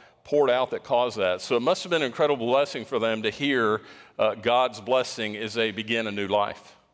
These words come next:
They walk out of that ark, the, these eight, the small family, and they're completely alone on the earth.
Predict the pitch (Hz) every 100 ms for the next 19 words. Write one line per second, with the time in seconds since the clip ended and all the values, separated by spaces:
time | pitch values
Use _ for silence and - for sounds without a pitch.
0 | _ _ _ _ _ _ _ _ - 120
1 | 131 175 208 180 160 147 139 143 123 120
2 | 139 131 117 127 120 - 147 143 127 -
3 | 117 - - 143 151 139 - 147 147 143
4 | 113 113 110 - - - 123 131 - 120
5 | - 165 190 160 190 165 165 147 - _
6 | _ 127 120 123 131 127 113 104 95 -
7 | - _ - 110 107 101 95 76 - -